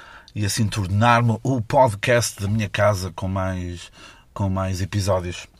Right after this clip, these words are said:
Não faz muito sentido, pois não, pronto. Como eu vos disse, cada semana vai ter um tema. O tema, o tema desta semana, e sempre que me,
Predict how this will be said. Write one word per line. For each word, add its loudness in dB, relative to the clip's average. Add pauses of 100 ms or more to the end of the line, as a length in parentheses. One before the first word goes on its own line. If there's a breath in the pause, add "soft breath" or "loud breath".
(1500 soft breath)
Não -4
faz -4
muito -6
sentido, -8
pois -8
não, -8
pronto. -10 (640 loud breath)
Como 2
eu 8
vos 2
disse, 2 (720 soft breath)
cada 8
semana 6
vai 6
ter 2
um 4
tema. 10
O 4
tema, 4 (1000 loud breath)
o 0
tema 0
desta -2
semana, 4
e 2
sempre 6
que 0
me, 8